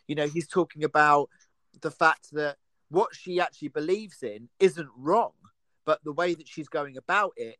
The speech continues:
is. And I felt like he was really making progress with her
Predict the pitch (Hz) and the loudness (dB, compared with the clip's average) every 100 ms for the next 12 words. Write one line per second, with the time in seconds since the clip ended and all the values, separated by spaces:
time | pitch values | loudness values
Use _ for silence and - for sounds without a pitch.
0 | _ 190 139 101 - _ 143 160 156 226 | _ 2 2 -4 -20 _ -10 -8 -4 0
1 | 233 196 185 - 170 151 143 139 151 165 | 0 0 -6 -6 -16 -14 -14 -10 -6 -4
2 | 160 156 156 151 147 131 151 151 127 117 | -6 -10 -10 -10 -12 -8 -4 -4 -6 -10
3 | - 120 - 110 | -10 -16 -12 -12